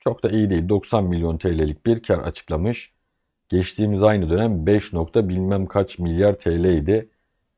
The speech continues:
Ee, diğer, e, şirketlerin kötü bilançosu gibi Ereğli'nin de bilançosu çok iyi gelmedi. Tabii beklentisi neydi bilmiyorum. Ee, Tofaş var,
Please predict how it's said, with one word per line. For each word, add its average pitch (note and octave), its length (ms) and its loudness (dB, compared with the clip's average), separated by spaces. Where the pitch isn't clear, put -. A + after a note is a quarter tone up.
Ee, F2 220 0
diğer, A#2+ 260 8
e, F#2 260 0
şirketlerin G2+ 920 0
kötü A2 260 -2
bilançosu F2 480 0
gibi F#2+ 160 2
Ereğli'nin F2+ 520 2
de F#2 120 -2
bilançosu D#2 600 -4
çok - 240 -4
iyi A#2 100 0
gelmedi. G2 380 2
Tabii B2+ 220 0
beklentisi B2+ 520 2
neydi C3 260 -2
bilmiyorum. F#2+ 500 0
Ee, F2 180 -2
Tofaş C#3+ 460 8
var, A2 360 4